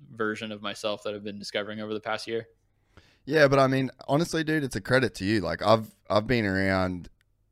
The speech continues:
Speaker 2: America since two thousand ten. I've literally never, ever heard a person say a bad word about you.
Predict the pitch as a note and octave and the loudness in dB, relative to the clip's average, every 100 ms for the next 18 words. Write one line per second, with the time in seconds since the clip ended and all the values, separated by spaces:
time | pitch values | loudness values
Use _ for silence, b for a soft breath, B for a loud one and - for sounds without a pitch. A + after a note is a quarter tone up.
0 | _ _ _ - G2 F#2+ A2 A2 F#2+ F#2+ | _ _ _ -4 0 4 4 2 0 -2
1 | F2 - F#2 F#2 F2+ F2 E2+ G2 E2+ D#2 | -8 -6 -4 0 2 0 -4 -4 -4 0
2 | F2+ A2+ A#2 C3 D3 D3+ D3 C3+ A#2 G#2+ | 2 2 4 2 2 2 2 0 0 0
3 | G#2+ G#2 - - G2 F#2 F2+ F2+ F#2+ F#2 | 2 0 -2 2 4 4 2 0 -2 -2
4 | F2+ - - F#2+ F#2 F2 E2+ - F2+ F2 | -6 -10 0 2 2 0 -8 -2 0 0
5 | - E2+ E2+ F2 F2 E2+ F2 E2+ E2 - | -2 -4 0 2 2 0 -4 -4 -4 -4
6 | E2+ E2 D2 - - D#2 D2+ | -4 -2 -4 -6 -8 -10 -10